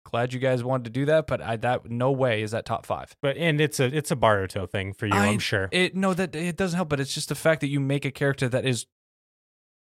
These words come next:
Speaker 1: not really that large. Like, even Choji's not that large. For Naruto, yeah, but damn. But yeah, I'm getting rid of his daughter.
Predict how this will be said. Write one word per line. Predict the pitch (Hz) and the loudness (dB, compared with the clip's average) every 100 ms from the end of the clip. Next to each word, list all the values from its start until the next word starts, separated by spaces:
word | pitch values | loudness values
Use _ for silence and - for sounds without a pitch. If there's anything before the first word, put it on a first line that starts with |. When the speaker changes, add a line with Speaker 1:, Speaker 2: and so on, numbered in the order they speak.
| - | -2
Speaker 1:
not | 139 - | 0 0
really | 139 143 | 0 0
that | 127 123 | 2 2
large. | 127 147 135 110 - - - | 2 2 2 0 -6 -10 -6
Like, | 131 | -4
even | 156 190 | -2 -2
Choji's | - 170 247 208 165 | 2 4 4 4 0
not | 139 123 | 0 0
that | 131 | 2
large. | 127 120 | 2 0
For | - | 0
Naruto, | 139 156 175 156 127 | 2 4 2 0 -2
yeah, | 120 160 139 | 0 2 2
but | 104 - | 0 -6
damn. | 127 135 104 - _ _ | -4 -4 -6 -12 _ _
But | 127 | -2
yeah, | 127 110 | 0 0
I'm | |
getting | 120 127 127 | 0 -2 -2
rid | |
of | 120 | -4
his | 110 - | -6 -8
daughter. | - - | -10 -12